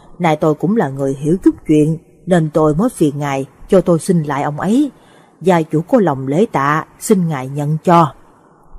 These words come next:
Thổ thần nói: "Được rồi, thả họ tôi cũng nhẹ được một phần. Đây, tôi gạch tên ông ấy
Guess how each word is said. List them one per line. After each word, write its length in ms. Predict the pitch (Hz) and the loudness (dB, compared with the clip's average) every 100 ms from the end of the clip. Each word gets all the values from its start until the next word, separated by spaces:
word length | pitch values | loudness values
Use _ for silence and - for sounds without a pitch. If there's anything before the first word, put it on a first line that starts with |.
| - - - - _ _ - | -20 -18 -18 -20 _ _ -2
Thổ 100 | 196 | 0
thần 240 | 240 147 | 0 -2
nói: 360 | 151 180 294 269 - - - - | -2 -2 -2 -4 -10 -20 -20 -2
"Được 280 | 160 151 - | 2 2 2
rồi, 280 | 156 156 143 _ _ - - | 2 2 0 _ _ -20 -6
thả 140 | 170 | -2
họ 400 | 226 165 135 151 - | 0 0 2 0 0
tôi 100 | - | -2
cũng 240 | 156 156 175 | -2 -2 -2
nhẹ 200 | 151 156 | -2 -2
được 180 | 151 156 | -2 -2
một 160 | 147 | -4
phần. 280 | - 156 143 - - - - _ - | -2 -2 -2 -8 -18 -20 -20 _ -2
Đây, 280 | 170 170 - _ _ _ | 2 2 0 _ _ _
tôi 100 | 214 180 | 2 2
gạch 220 | 147 - | 0 0
tên 160 | 175 | 0
ông 160 | 156 156 | 0 -2
ấy 280 | 170 240 | -2 0